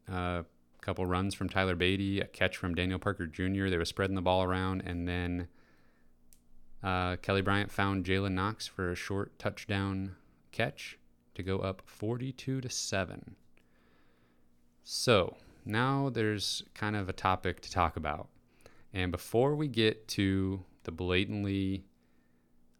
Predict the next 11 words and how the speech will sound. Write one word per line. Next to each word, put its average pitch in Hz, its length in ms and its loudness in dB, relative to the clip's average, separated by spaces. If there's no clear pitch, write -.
late 87 500 0
and 87 280 -2
dirty 87 280 2
hit 87 400 -2
on 87 400 -2
Kelly 90 260 -2
Bryant, 78 420 -2
bef-, 101 380 0
before 135 340 2
that 147 180 2
happened, 82 480 2